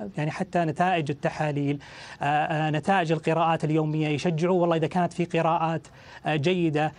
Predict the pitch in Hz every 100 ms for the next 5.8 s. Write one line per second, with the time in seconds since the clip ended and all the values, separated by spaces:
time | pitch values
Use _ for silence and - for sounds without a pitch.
0 | - - 165 160 165 - 190 233 233 220
1 | 180 202 - 190 202 190 185 185 190 -
2 | 190 190 175 185 185 180 160 180 - 175
3 | 180 160 156 147 156 180 - 170 170 165
4 | 165 156 196 180 196 175 160 160 160 185
5 | 190 - 170 160 175 180 165